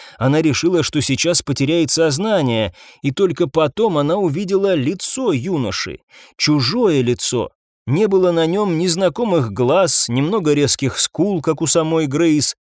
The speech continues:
ни легкой горбинки у основания переносицы, как у Майлса, безмозглого панк-рокера, давшего от нее деру,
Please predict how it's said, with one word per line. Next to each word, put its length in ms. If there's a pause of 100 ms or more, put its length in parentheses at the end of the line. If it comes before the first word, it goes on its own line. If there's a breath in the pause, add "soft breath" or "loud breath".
ни 140
легкой 340
горбинки 560
у 100
основания 580
переносицы, 800
как 220
у 60
Майлса, 760
безмозглого 760
панк-рокера, 720
давшего 500
от 160
нее 280
деру, 440